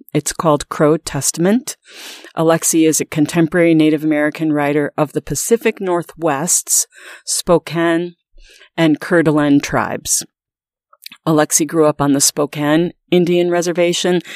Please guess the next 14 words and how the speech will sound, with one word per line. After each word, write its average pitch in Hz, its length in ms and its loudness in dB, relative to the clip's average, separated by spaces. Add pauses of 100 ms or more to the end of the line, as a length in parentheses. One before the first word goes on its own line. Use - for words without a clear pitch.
(280)
He's 196 280 2
won 156 300 4
lots 175 360 2
of 180 80 -8
awards, 165 540 2
including 151 440 0
the 147 100 4
American 147 480 0
Book - 260 0
Award, 190 440 4
the - 60 -2
Penn 147 280 -2
Faulkner 196 520 -2
Award, 180 600 0